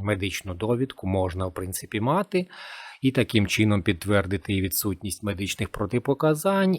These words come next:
І тут, серед іншого, зверніть увагу, є графа з датою, е, народження, тому таким чином, е, як на мене, можна підтвердити, серед іншого, і свій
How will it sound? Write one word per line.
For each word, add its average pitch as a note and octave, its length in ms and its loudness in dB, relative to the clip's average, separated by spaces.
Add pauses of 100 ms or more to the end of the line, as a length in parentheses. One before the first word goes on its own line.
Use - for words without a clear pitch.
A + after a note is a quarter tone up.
І D3+ 380 4
тут, G#2+ 240 2
серед G2+ 400 0
іншого, A#2 320 4
зверніть F#2+ 460 -2
увагу, F#2 380 0
є F#2 280 0
графа F2+ 800 -2
з F2+ 420 -4
датою, F#2+ 800 -4 (180)
е, G2+ 120 -6
народження, E3+ 800 0 (340)
тому G2+ 240 -2
таким F#2+ 320 -2
чином, A#2+ 460 4
е, F#2+ 540 0
як F2+ 160 -4
на G2 80 0
мене, G#2 300 2
можна F2 320 0
підтвердити, G#2+ 1080 -4
серед F#2 360 -4
іншого, G#2 500 0
і A2+ 260 -8
свій F#2+ 520 -2